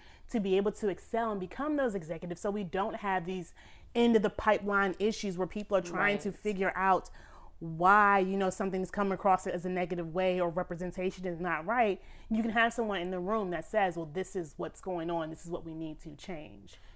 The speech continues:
Speaker 2: Yeah, I mean, I think this is a good look. The School of C is, um,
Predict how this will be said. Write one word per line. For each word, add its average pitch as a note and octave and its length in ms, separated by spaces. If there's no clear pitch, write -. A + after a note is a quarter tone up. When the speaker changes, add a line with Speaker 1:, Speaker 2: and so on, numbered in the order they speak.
Speaker 2:
Yeah, G4+ 200
I F4 120
mean, F#4+ 200
I F4+ 100
think F4+ 180
this C#4 140
is G#3+ 180
a G3+ 60
good F#3 240
look. F3 460
The F3 100
School B3+ 320
of A3 80
C F#3+ 500
is, D#3+ 560
um, D3+ 640